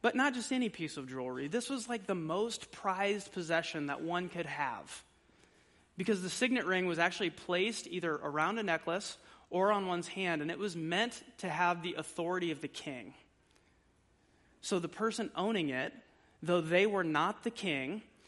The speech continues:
were given the signet ring and said, Hey, any document that comes before you, any royal decree that comes before you,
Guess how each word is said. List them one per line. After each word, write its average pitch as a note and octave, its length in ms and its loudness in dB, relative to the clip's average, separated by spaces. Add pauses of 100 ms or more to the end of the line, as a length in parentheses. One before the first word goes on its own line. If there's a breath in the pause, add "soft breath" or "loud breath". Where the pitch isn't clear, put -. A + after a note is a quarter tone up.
(280 soft breath)
were D#3+ 140 0
given F#3+ 360 0
the A3+ 100 0
signet D#3+ 360 0
ring D3 260 0
and D3 140 -2
said, D3+ 240 0
Hey, D3+ 360 -2
any F3+ 200 0
document F3 540 0
that F3 120 -4
comes F3+ 260 -4
before D#3+ 360 -4
you, F3+ 340 -2 (280 loud breath)
any F#3 200 2
royal F3 400 4
decree F3+ 460 0
that F3 160 0
comes F#3 220 -4
before E3 320 -2
you, D#3+ 300 0